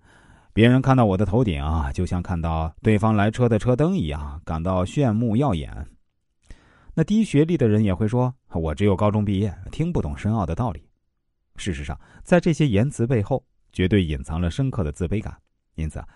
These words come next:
如果上述弱点是由他人指出来的话呢，情况就截然不同了，甚至可能是感情决裂。但若是以自己通过开玩笑的夸大其词，以美化其自卑感，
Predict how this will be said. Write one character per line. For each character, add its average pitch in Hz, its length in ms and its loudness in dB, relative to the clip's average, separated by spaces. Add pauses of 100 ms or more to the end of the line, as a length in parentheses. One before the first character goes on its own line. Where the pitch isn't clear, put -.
(280)
如 185 220 2
果 131 180 6
上 151 240 2
述 151 160 -2
弱 156 260 2
点 78 440 -4
是 104 100 -2
由 98 140 4
他 - 260 -2
人 101 220 0
指 73 180 -8
出 - 160 -4
来 85 100 0
的 85 80 -2
话 87 160 -4
呢， 80 160 -6 (200)
情 90 180 -2
况 90 180 0
就 80 140 -4
截 78 160 -6
然 78 160 -2
不 76 80 -6
同 62 180 -12
了， 80 80 -14 (440)
甚 87 180 -2
至 82 80 -2
可 73 140 -6
能 80 120 -4
是 82 140 -4
感 71 180 -6
情 85 220 -4
决 71 180 -6
裂。 101 160 -6 (640)
但 170 140 4
若 185 160 4
是 151 180 2
以 190 160 2
自 202 260 0
己 73 200 -6
通 117 180 -4
过 107 180 0
开 156 220 0
玩 147 220 2
笑 160 200 0
的 90 160 0
夸 156 240 -2
大 139 160 0
其 123 220 -4
词， 104 340 -4 (200)
以 104 160 6
美 80 200 0
化 92 240 -2
其 78 200 -6
自 - 120 -10
卑 69 140 -6
感， - 180 -16